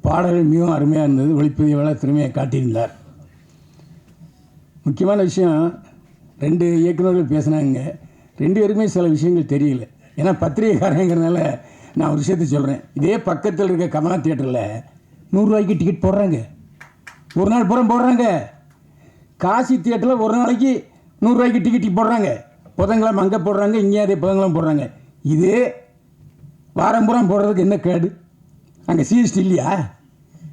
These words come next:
So, தெரிந்து கொள்ளுங்கள். இந்த மாதிரி ரெண்டு திரையரங்கம் ஒண்ணு வந்திருக்கு. உட்கார்ந்து பேசுங்க. எதுக்கு புரோக்கர்களை நம்புறீங்க? இது ஒரு, ஒரு கேள்வி. இன்னொரு கேள்வி,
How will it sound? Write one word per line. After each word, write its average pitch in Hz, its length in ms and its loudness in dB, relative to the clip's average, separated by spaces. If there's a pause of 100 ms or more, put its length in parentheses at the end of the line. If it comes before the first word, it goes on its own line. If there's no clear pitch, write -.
(260)
So, 269 160 2
தெரிந்து 269 480 2
கொள்ளுங்கள். 180 460 0 (320)
இந்த 180 200 2
மாதிரி 226 240 2
ரெண்டு 220 220 2
திரையரங்கம் 220 500 2
ஒண்ணு 208 180 2
வந்திருக்கு. 170 480 0 (300)
உட்கார்ந்து 262 420 2
பேசுங்க. 190 760 0 (720)
எதுக்கு 247 300 2
புரோக்கர்களை 214 460 0
நம்புறீங்க? 190 460 0 (800)
இது 202 220 2
ஒரு, 175 380 0
ஒரு 170 140 -2
கேள்வி. 156 440 -2 (400)
இன்னொரு 208 320 2
கேள்வி, 170 400 0